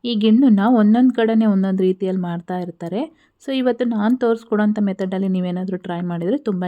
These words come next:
ಈಸಿಯಾಗಿ ಮಾಡ್ಕೋಬೋದು. So ಬನ್ನಿ ಹಾಗಾದ್ರೆ ಈ ರೆಸಿಪಿನ ಹೇಗ್ ಮಾಡೋದಂತಂದೇಳಿ ಒಂದ್ಸಲ ಚೆಕ್ ಮಾಡೋಣ. ಮೊದಲಿಗೆ ನಾನಿಲ್ಲಿ ಈ ಗಿಣ್ಣು ಮಾಡೋದಕ್ಕೆ ಒಂದು ಅರ್ಧ ಲೀಟರ್ ಆಗೋಷ್ಟು ನಾನು ಹಾಲನ್ನ ತೊಗೊಂಡಿದ್ದೀನಿ. ಈ ಹಾಲು ಬಂದ್ಬಿಟ್ಟು ಹಸುವಿನ ಹಾಲಾಗಿರುತ್ತೆ, ಹಾಗೇನೆ ಸೆಕೆಂಡ್ ಡೇ ಹಾಲಾಗಿರುತ್ತೆ ಇದು.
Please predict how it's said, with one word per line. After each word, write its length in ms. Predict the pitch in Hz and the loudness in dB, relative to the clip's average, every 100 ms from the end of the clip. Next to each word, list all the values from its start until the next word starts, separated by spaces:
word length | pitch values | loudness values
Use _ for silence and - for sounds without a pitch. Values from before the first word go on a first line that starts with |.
| 175 | -4
ಈಸಿಯಾಗಿ 520 | 175 175 185 180 190 | -4 -6 -8 -10 -6
ಮಾಡ್ಕೋಬೋದು. 680 | 233 175 170 - 165 160 220 311 _ _ _ _ | -4 -4 -6 -12 -8 -4 -4 -4 _ _ _ _
So 160 | 294 | -6
ಬನ್ನಿ 220 | 254 254 262 | 0 2 2
ಹಾಗಾದ್ರೆ 300 | 247 247 240 | 2 2 2
ಈ 60 | 226 | 2
ರೆಸಿಪಿನ 480 | 214 214 214 214 | 0 -2 -4 -2
ಹೇಗ್ 300 | 202 196 185 | -2 0 0
ಮಾಡೋದಂತಂದೇಳಿ 760 | 190 180 180 175 170 170 180 269 | 0 0 -2 -4 -8 -8 -4 -2
ಒಂದ್ಸಲ 400 | 208 170 185 233 | -2 -2 -4 -6
ಚೆಕ್ 280 | 254 202 - | -6 -10 -10
ಮಾಡೋಣ. 280 | 170 160 165 226 339 _ _ _ _ _ _ _ _ _ _ _ - | -10 -8 -6 -6 -6 _ _ _ _ _ _ _ _ _ _ _ -2
ಮೊದಲಿಗೆ 420 | 208 208 247 254 | 0 2 2 2
ನಾನಿಲ್ಲಿ 360 | 226 202 196 226 | 4 4 4 2
ಈ 100 | 226 | 2
ಗಿಣ್ಣು 320 | 190 214 220 | 2 4 4
ಮಾಡೋದಕ್ಕೆ 600 | 226 208 190 180 - 214 311 - _ _ _ _ | 4 0 -2 -6 -8 -4 -4 -6 _ _ _ _
ಒಂದು 260 | 220 208 202 | -2 0 2
ಅರ್ಧ 220 | 196 190 247 | 0 0 0
ಲೀಟರ್ 320 | 240 220 202 | 0 -2 -4
ಆಗೋಷ್ಟು 420 | 190 190 190 262 | -4 -6 -6 -4
ನಾನು 140 | 226 190 | -2 0
ಹಾಲನ್ನ 320 | 185 196 190 | 0 0 -2
ತೊಗೊಂಡಿದ್ದೀನಿ. 520 | 196 180 175 180 208 | -4 -8 -8 -4 -2
ಈ 140 | 269 208 | 0 2
ಹಾಲು 240 | 208 196 208 | 2 2 0
ಬಂದ್ಬಿಟ್ಟು 360 | 196 185 190 254 | -2 -4 -4 -6
ಹಸುವಿನ 460 | 190 - 208 202 | -6 -4 -2 -2
ಹಾಲಾಗಿರುತ್ತೆ, 580 | 185 175 175 180 175 247 | -4 -6 -8 -8 -8 -8
ಹಾಗೇನೆ 440 | 233 185 185 196 202 | -6 -6 -6 -4 -6
ಸೆಕೆಂಡ್ 420 | 185 170 185 180 | -6 -8 -8 -6
ಡೇ 60 | 185 | -6
ಹಾಲಾಗಿರುತ್ತೆ 760 | 180 170 160 165 165 - 160 | -6 -6 -8 -8 -12 -12 -12
ಇದು. 180 | 160 175 | -8 -6